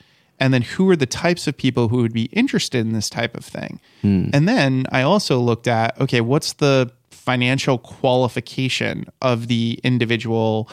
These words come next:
Speaker 1: within this, you know, within this world?
Speaker 2: Right.
Speaker 1: So when you know that somebody needs to be able to write a ten thousand dollar check, twenty-five thousand dollar check, hundred thousand dollar check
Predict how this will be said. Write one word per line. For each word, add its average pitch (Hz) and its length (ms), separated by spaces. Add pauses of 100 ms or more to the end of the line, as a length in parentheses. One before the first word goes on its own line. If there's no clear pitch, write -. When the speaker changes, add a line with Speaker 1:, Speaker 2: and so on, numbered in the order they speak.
(320)
Speaker 1:
within 123 400
this, 113 300
you 123 80
know, 107 100
within 107 320
this 101 180
world? 50 520
Speaker 2:
Right. 80 400
Speaker 1:
So 117 600
when 131 220
you 127 80
know 147 440
that 120 320
somebody 131 760
needs 131 440
to 143 80
be 127 120
able 120 120
to 113 60
write 117 340
a 107 60
ten 117 320
thousand 117 320
dollar 110 300
check, 110 400
twenty-five 120 440
thousand 113 280
dollar 107 180
check, 113 200
hundred 175 400
thousand 107 260
dollar 104 240
check - 420